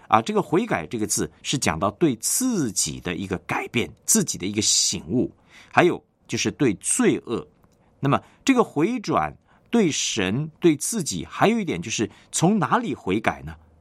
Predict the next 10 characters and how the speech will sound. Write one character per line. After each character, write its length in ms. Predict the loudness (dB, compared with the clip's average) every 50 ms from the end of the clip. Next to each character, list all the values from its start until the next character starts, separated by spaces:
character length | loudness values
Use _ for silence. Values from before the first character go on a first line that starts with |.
| _ _
一 100 | 0 2
定 160 | 2 2 0
是 140 | -2 -2 -8
从 240 | -8 -8 -6 -6 -6 -6
罪 420 | -6 -6 0 2 2 4 4 2 0
的 140 | -2 -4
当 200 | -2 -2 -2 -2
中 220 | -2 -2 -2 -2 -2 -6 _ _
悔 420 | _ -20 -12 -4 0 2 2 2
改。 240 | 0 -2 -8 -12 -12